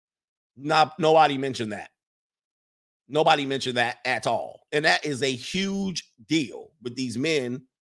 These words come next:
single mother raised men, pee sitting down, uh, non-masculine men.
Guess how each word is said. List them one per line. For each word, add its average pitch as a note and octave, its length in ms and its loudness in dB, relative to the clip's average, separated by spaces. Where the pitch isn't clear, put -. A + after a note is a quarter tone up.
single A2+ 300 -6
mother E3+ 380 -2
raised D#3 320 -4
men, B2 440 -6
pee D#3 180 -12
sitting E3 320 -4
down, G#2+ 440 -8
uh, A2+ 300 0
non-masculine B2 720 -4
men. B2+ 220 -8